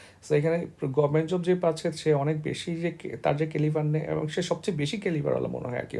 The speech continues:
পড়াশোনার দিক দিয়ে তাকে অনেক স্ট্রাগল করে আসা লাগে। একটা গভর্নমেন্ট জব পাইতে আপনার on average দুই থেকে তিন বছর টাইম লাগে, কন্টিনিউয়াস পড়াশোনার মাধ্যমে আসে। আপনি এরকম একটা মানুষকে স্যালারি দিচ্ছেন না, প্রমোশন দিচ্ছেন না, এইগুলোকে অটো প্রমোশন রাখতে হবে। হ্যাঁ, যাই হোক,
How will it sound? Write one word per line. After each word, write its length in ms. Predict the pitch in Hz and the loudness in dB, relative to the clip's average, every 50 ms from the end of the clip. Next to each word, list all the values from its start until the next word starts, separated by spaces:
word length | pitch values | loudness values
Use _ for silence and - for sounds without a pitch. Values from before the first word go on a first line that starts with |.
| 143 - | -4 0
পড়াশোনার 360 | 175 170 180 175 175 180 160 | 2 4 4 2 2 0 -2
দিক 140 | 147 143 139 143 | -2 -2 -4 -4
দিয়ে 180 | 147 151 160 170 165 - - - - - - | -2 0 0 0 0 -4 -16 -20 -20 -10 -4
তাকে 180 | - 147 147 160 | -2 0 0 2
অনেক 140 | 160 165 160 | 0 0 -2
স্ট্রাগল 420 | - - - - 170 165 170 165 156 | -4 -2 2 4 6 6 6 4 4
করে 120 | 160 156 135 | 4 2 2
আসা 180 | 120 120 - 120 | 2 2 0 -2
লাগে। 160 | 113 113 123 | 0 2 2
একটা 220 | 120 123 - 180 156 | 2 2 2 0 2
গভর্নমেন্ট 320 | 151 156 147 151 156 147 | 4 4 4 4 4 2
জব 100 | 160 160 | 2 4
পাইতে 180 | 151 156 156 156 | 4 4 4 4
আপনার 280 | 160 147 151 - 156 156 151 - 143 | 2 2 2 -2 -4 -4 -2 0 0
on 60 | 143 147 147 | 2 2 2
average 240 | 143 156 156 147 139 | 2 2 0 0 0
দুই 80 | 151 151 | -2 -2
থেকে 200 | - 156 151 151 | 0 0 0 0
তিন 160 | 156 190 190 180 | 0 -2 -2 0
বছর 220 | 175 151 - 147 | 0 0 0 -2
টাইম 240 | 147 - 143 135 131 | -2 -2 -2 -2 -2
লাগে, 220 | 123 120 - - 127 | -2 -4 -4 -4 -4
কন্টিনিউয়াস 420 | 135 151 147 135 - - 170 165 - - - | -2 -2 -2 -2 -2 -2 -4 -4 -4 -4 -4
পড়াশোনার 400 | 180 185 202 190 - 202 190 185 | -2 -2 -2 -2 -4 -4 -4 -2
মাধ্যমে 300 | 180 170 151 151 143 - | -2 -2 -2 -2 -2 -2
আসে। 240 | - - - - - - - - - - - - - - - | -2 -4 -6 -10 -14 -16 -18 -20 -20 -20 -20 -20 -12 -6 -2
আপনি 160 | - 151 160 160 | -2 0 2 2
এরকম 160 | 165 165 180 | 2 4 2
একটা 140 | 175 170 175 | 2 2 2
মানুষকে 340 | 160 156 156 151 151 170 151 | 0 2 0 0 0 0 0
স্যালারি 260 | - 165 156 151 151 | 2 4 6 6 6
দিচ্ছেন 300 | 147 147 143 - 156 151 | 6 4 0 0 0 0
না, 60 | 151 | 2
প্রমোশন 400 | 151 165 160 160 160 156 165 156 | 2 2 2 2 2 0 0 0
দিচ্ছেন 280 | 143 127 - - 127 120 | -2 -2 -2 -4 -4 -2
না, 100 | 151 170 170 - - _ _ - - - _ _ _ _ _ _ - - - | -4 -4 -6 -10 -18 _ _ -20 -20 -20 _ _ _ _ _ _ -12 -4 0
এইগুলোকে 360 | 151 160 165 175 190 180 - | 2 2 4 4 2 2 4
অটো 240 | - 160 170 175 214 | 4 4 4 2 2
প্রমোশন 400 | 208 202 196 190 180 175 185 160 | 0 0 -2 -2 -2 -2 -2 -2
রাখতে 280 | 139 123 123 - - | -2 -2 -4 -4 -6
হবে। 260 | 123 113 101 90 87 - - - - - - - - - - - - - _ - | -4 -4 -4 -6 -8 -10 -12 -14 -20 -20 -20 -20 -20 -20 -20 -20 -20 -20 _ -4
হ্যাঁ, 280 | 208 220 226 180 - - - - - _ _ _ _ - - - - - - - - - - - _ _ _ _ _ - - - - 185 | 0 0 2 2 0 -2 -8 -14 -20 _ _ _ _ -20 -20 -20 -20 -20 -20 -20 -20 -20 -20 -20 _ _ _ _ _ -20 -14 -8 -6 -2
যাই 200 | 156 180 180 185 | 2 4 6 6
হোক, 140 | 214 220 | 6 4